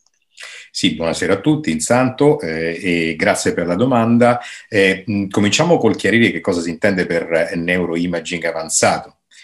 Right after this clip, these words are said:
Si intende, eh, la risonanza magnetica, ehm, diffusione e perfusione, ma anche la risonanza nelle sequenze Fleil, eh, e la, mm, tac di perfusione.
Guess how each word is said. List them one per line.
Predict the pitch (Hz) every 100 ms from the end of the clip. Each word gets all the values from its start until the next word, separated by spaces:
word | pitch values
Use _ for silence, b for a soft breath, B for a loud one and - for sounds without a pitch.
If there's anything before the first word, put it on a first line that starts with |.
| B
Si | -
intende, | 113 117 101 98 98 107 139 147
eh, | 87
la | 85
risonanza | 82 - 82 82 - 82
magnetica, | 87 98 107 92 90 90 117 143 -
ehm, | 85 80 76 76 73 -
diffusione | - - - 92 104 98 90
e | 78
perfusione, | 107 - 98 - 98 78
ma | 92 92
anche | 90 85 -
la | 80
risonanza | 76 78 85 82 82 - 80
nelle | 73 73
sequenze | 95 82 82 78 98
Fleil, | - - 76 131 - B B B B
eh, | - 98 92 90 87 87
e | 165
la, | 120 101
mm, | 104 98
tac | - - -
di | 85
perfusione. | 87 87 - 85 80 82 82 73 -